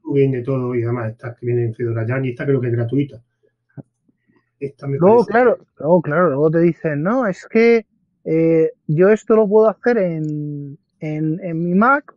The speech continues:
Speaker 2: porque, eh, tiene soporte para, para V S T y eso no lo tienes en ningún sistema operativo, eso, eh, ni está ni se le espera en Win-". Ya, eh, precisamente yo dejé de,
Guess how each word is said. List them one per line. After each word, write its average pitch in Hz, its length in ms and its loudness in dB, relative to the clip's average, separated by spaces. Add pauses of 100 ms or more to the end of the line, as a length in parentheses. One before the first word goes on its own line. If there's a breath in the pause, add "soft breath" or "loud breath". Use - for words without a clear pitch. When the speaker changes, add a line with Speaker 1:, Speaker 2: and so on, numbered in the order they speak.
Speaker 2:
porque, 151 600 0 (360)
eh, 147 480 0
tiene 185 640 0
soporte 185 540 0
para, 135 500 0 (360)
para 143 180 -2
V 170 120 -2
S 185 160 -4
T 247 380 6 (280)
y 156 140 -2
eso 208 200 -2
no 226 120 0
lo 233 140 2
tienes 185 320 -2
en 165 100 -8
ningún 156 220 -10
sistema 143 280 -12
operativo, 185 560 -2
eso, 180 460 2 (340)
eh, 156 440 8
ni 156 140 -2
está 180 220 0
ni 180 60 2
se 180 120 -4
le 175 60 0
espera 170 260 -2
en 156 80 -6
Win-". 240 240 0 (540)
Ya, 151 260 0 (480)
eh, 135 360 -6 (360)
precisamente 175 680 0
yo 165 260 0 (160)
dejé 151 460 -2
de, 175 560 4